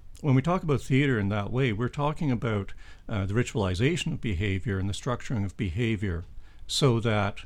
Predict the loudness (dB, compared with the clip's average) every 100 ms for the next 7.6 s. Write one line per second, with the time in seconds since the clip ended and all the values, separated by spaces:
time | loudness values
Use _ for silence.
0 | -12 -12 -16 -18 -18 -14 -8 -2 -2 4
1 | 8 8 6 2 0 -4 0 0 0 0
2 | 2 0 0 -2 -2 -2 0 -2 -2 -2
3 | -4 -2 -2 -2 -6 -6 -2 -2 -2 -8
4 | -4 -4 0 -2 -2 -4 -4 -4 -2 2
5 | 2 2 -2 -4 -4 -2 -2 -2 -4 -8
6 | -8 -8 -6 -6 -6 -6 -4 -4 -6 -10
7 | -8 -6 -4 -6 -8 -12